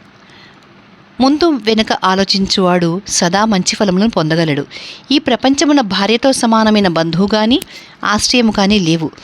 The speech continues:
ప్రతి స్త్రీ పతిని పూజించవలెను. ఎందుకనగా అపరిమితమైన రక్షణ నొసగును. పుణ్యతీర్థముల యాత్ర చేయుట పవిత్రమైనదని తెలుపబడినది.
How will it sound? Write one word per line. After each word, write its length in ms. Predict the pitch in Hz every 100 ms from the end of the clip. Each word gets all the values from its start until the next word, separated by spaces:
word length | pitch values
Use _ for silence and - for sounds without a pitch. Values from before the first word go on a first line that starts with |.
| - - - -
ప్రతి 300 | 247 - 320
స్త్రీ 320 | - 254 262
పతిని 360 | - 196 220
పూజించవలెను. 680 | 247 190 180 175 160 156 151 - - -
ఎందుకనగా 680 | 185 180 170 160 156 160 214 370 - - - -
అపరిమితమైన 1080 | 202 - 302 285 294 269 240 233 226 202 226 - _ _ _ _ _ _ - - - - - - - - _ - - - - - - _ - - - - - - - - - - - - - - - 208
రక్షణ 360 | 214 - 311
నొసగును. 460 | 277 175 - 147 - - - - - -
పుణ్యతీర్థముల 640 | 285 349 349 311 240 247 240
యాత్ర 640 | 208 190 - 220 214 208 - - - - - - - - -
చేయుట 280 | 196 214 214
పవిత్రమైనదని 880 | 175 - 180 196 240 220 196 180 220
తెలుపబడినది. 600 | 240 175 165 160 156